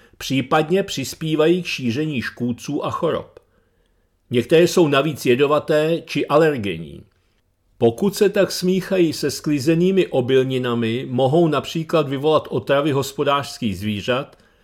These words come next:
případně způsobit nepříjemnou pachuť mouky či jinak snížit kvalitu zemědělských produktů. V České republice je například takto nebezpečný lilek černý, blín černý či bažanka.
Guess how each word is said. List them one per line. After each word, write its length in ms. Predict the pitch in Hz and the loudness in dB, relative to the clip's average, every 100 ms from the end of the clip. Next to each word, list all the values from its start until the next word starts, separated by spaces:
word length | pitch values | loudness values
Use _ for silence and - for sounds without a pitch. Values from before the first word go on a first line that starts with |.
| _ | _
případně 560 | - 123 113 156 151 139 | -6 -2 0 2 0 -2
způsobit 680 | - - 123 - 135 147 139 | -4 -6 -6 -2 0 0 0
nepříjemnou 680 | 123 120 - 139 135 147 143 | 0 0 -4 -2 0 0 0
pachuť 460 | 139 135 127 107 | -2 0 -2 -2
mouky 600 | 107 113 110 - 131 131 - | 0 0 0 -4 -6 -8 -6
či 120 | 123 | -2
jinak 420 | 107 117 147 - | 0 0 -2 -6
snížit 440 | - 123 113 127 | -8 -6 -4 -6
kvalitu 440 | - 107 117 113 123 | -4 -2 -2 -4 -4
zemědělských 760 | 113 113 117 117 113 - 117 | -2 0 0 0 -2 -4 -10
produktů. 640 | - 123 123 123 - 73 - _ _ _ _ _ _ _ _ _ | -2 0 0 -8 -12 -14 -16 _ _ _ _ _ _ _ _ _
V 100 | - | -8
České 400 | - 147 - 156 | 0 0 2 2
republice 640 | 139 123 135 143 123 147 | 2 0 -4 -4 -4 -2
je 180 | 143 156 | 0 0
například 540 | 139 123 - 151 165 | -2 -6 -8 0 0
takto 420 | 151 - 139 - 131 | 2 -2 -4 -2 0
nebezpečný 920 | 123 143 - - 143 - 143 147 139 | 2 0 0 -4 -4 -6 -6 -4 -2
lilek 500 | 120 139 143 110 - | 2 4 4 0 -8
černý, 760 | - 113 104 104 104 101 127 - _ - | -4 -2 -2 -2 -4 -6 -8 -14 _ -8
blín 440 | 101 120 117 117 | 0 2 2 0
černý 680 | - 123 110 110 104 110 123 | 0 -2 0 -2 -4 -6 -8
či 200 | - 135 | -8 -6
bažanka. 720 | 117 131 127 156 160 143 - | -2 0 2 0 -2 -6 -12